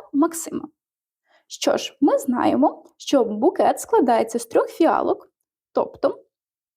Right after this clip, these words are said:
три, одна фіалка — це В, додати чотири тюльпани, тобто чотири Т.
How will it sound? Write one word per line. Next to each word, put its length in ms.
три, 380
одна 320
фіалка — 500
це 220
В, 420
додати 680
чотири 440
тюльпани, 440
тобто 360
чотири 840
Т. 120